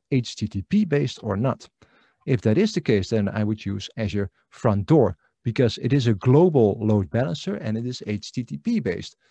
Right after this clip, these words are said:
So it can have multiple endpoints, let's say Azure App Services web apps all over the world that would then be, uh, behind an Azure Front Door,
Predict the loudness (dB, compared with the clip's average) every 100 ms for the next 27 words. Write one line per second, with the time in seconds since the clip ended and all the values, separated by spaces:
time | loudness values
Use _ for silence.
0 | _ -4 -4 -2 -2 -2 -4 -6 _ _
1 | _ -2 0 0 -4 -4 0 0 0 -2
2 | -2 -4 -4 -4 -4 -4 -6 _ -6 -4
3 | -2 -2 -4 -2 -4 -4 -8 -6 0 0
4 | 0 -4 -6 -12 0 4 4 4 0 -2
5 | 2 2 2 -4 _ _ _ _ _ -2
6 | 0 2 2 2 -2 -8 -4 0 0 -2
7 | -4 -6 -10 -14 -16 -14 -10 -10 -10 -12
8 | -14 -12 -10 -12 -14 -14 -14 -10 -10 -10